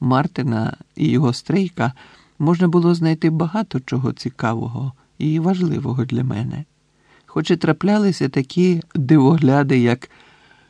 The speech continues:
De Quinta Essentia, Aurora Philosophorum,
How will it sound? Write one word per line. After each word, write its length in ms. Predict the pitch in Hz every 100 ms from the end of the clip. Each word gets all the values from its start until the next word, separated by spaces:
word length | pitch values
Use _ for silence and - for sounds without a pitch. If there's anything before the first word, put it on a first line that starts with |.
| _ _ -
De 440 | 123 120 139 -
Quinta 600 | 156 165 147 151 135 -
Essentia, 880 | 139 - 135 139 143 - 185 180 185 - _ _ _ _ -
Aurora 800 | 139 139 139 185 165 139 120 -
Philosophorum, 1080 | - 151 135 139 - 127 - 143 156 190